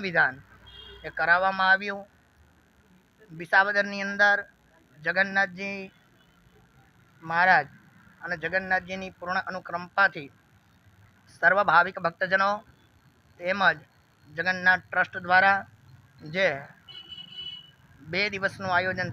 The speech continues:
તારીખ છ સાત બે હજાર ચોવીસ અને સાત સાત બે હજાર ચોવીસના રોજ આજના દિવસે ભગવાનનો નેત્રોત્સવ વિધિ અહીંયા ભગવાનની ષોડશોપચારથી પૂજા અને ભગવાનનું નેત્રાંજન પરિપૂર્ણ થયું અને કાલના દિવસે તારીખ સાત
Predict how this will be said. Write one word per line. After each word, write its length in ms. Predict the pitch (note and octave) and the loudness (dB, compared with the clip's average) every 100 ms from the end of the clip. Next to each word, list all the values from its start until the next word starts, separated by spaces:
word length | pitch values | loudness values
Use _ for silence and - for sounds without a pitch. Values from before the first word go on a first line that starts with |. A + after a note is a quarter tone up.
| E3+ | -2
તારીખ 240 | F3 - - | -2 -4 -12
છ 40 | - F#3 F#3+ - | -6 -2 -2 2
સાત 220 | F3 F#3 - - - - - - - | 6 6 6 -6 -20 -20 -18 -18 -10
બે 80 | F3 F3+ | -8 0
હજાર 140 | F#3 - | 0 0
ચોવીસ 300 | F3 F#3 G3 - F3+ | -6 -6 -8 -10 -10
અને 120 | F3 | -8
સાત 340 | - F3+ G3 F#3+ F3+ | 2 8 8 6 4
સાત 200 | F#3+ F#3+ F3 | 4 4 -4
બે 80 | F3 | -4
હજાર 140 | F3+ F3 F3 | 0 0 -2
ચોવીસના 440 | F3 E3+ F3+ F3 E3 | -8 -10 2 4 6
રોજ 180 | F3 D3 - - - - - | 2 0 -12 -20 -20 -20 -2
આજના 260 | E3 F#3 F#3+ F#3+ | -2 4 2 2
દિવસે 200 | F#3+ F#3+ | -2 -2
ભગવાનનો 400 | F3+ F3 F3+ F#3 F3 D#3 | 0 2 2 2 -2 -4
નેત્રોત્સવ 540 | E3 F#3+ F#3 - F#3+ F3 | -4 -6 -6 -4 -4 -4
વિધિ 240 | F3+ G3+ A#2 _ _ _ _ - | -4 -6 -8 _ _ _ _ -12
અહીંયા 220 | F3 F#3 | -2 0
ભગવાનની 420 | E3+ F3+ F#3+ G3 - | 2 4 2 0 -8
ષોડશોપચારથી 840 | F3+ F3 G3+ - G3 F#3+ F#3 F3+ | -10 -6 -8 -2 4 4 4 -10
પૂજા 280 | F#3 G3 D#3+ | 0 6 6
અને 120 | D#3 F3 | 4 0
ભગવાનનું 380 | E3 F3+ F#3+ F3 | 0 2 0 0
નેત્રાંજન 560 | E3+ - F#3+ F3+ F3+ F3+ E3+ | -4 2 2 2 -2 -4 -2
પરિપૂર્ણ 440 | E3+ F#3+ G3+ G3 | -4 -4 -4 -2
થયું 280 | G3 G#3+ G#3+ - - - - - - - | -2 -4 -6 -10 -14 -18 -20 -20 -18 -6
અને 140 | F3+ F3+ - F#3 | -4 -4 -2 8
કાલના 380 | F#3 G#3 A#3 | 10 10 8
દિવસે 340 | G3 F#3 - D#3+ C#3 - - | 6 0 -2 -2 -2 -4 4
તારીખ 280 | F3 F#3+ - | 6 6 4
સાત 200 | F#3 G3 | 8 8